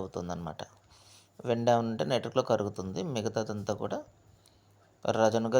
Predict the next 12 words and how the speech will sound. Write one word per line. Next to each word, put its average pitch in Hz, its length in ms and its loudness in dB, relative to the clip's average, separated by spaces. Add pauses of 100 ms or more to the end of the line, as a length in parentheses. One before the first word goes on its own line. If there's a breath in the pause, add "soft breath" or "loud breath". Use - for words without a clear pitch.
దిగుతుంది. 104 540 -4
అది 113 200 -2
కూడా 117 200 -2
ట్వంటీ 107 300 -4
ఫోర్ 120 180 -4
క్యారెట్ 110 340 -2
కలర్ 104 260 0 (120)
రజనం 110 300 0 (240)
దిగుతుంది. 110 480 -6 (3750 soft breath)
ఇది 113 160 -2 (200)
ఈరోజు 107 360 -2
వీడియో. 95 280 -6